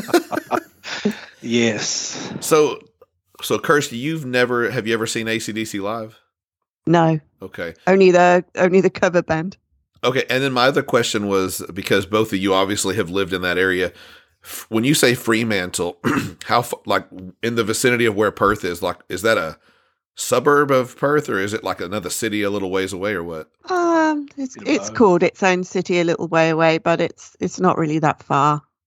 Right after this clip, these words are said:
Speaker 1: Like a half hour
Speaker 3: Well, I could
Speaker 1: south.
Speaker 3: say a half an hour.
Speaker 2: Oh, okay, okay. Okay,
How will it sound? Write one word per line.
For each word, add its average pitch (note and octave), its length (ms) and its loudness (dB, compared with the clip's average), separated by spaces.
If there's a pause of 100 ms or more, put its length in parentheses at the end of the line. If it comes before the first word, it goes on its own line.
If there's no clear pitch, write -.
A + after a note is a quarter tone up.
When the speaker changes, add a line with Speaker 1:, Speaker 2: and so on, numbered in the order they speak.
(120)
Speaker 1:
Like - 100 -16
a F#3+ 60 -12
half - 340 -6
hour F#2+ 200 -8
Speaker 3:
Well, D#3 120 4
I E3+ 60 4
could F#3+ 160 2
Speaker 1:
south. - 60 -8
Speaker 3:
say D3+ 120 4
a C#3+ 120 2
half F3 280 2
an E3+ 80 -4
hour. E3+ 280 0 (240)
Speaker 2:
Oh, F3 140 -4
okay, - 220 -8 (120)
okay. D#2 220 -12 (720)
Okay, E2+ 180 -8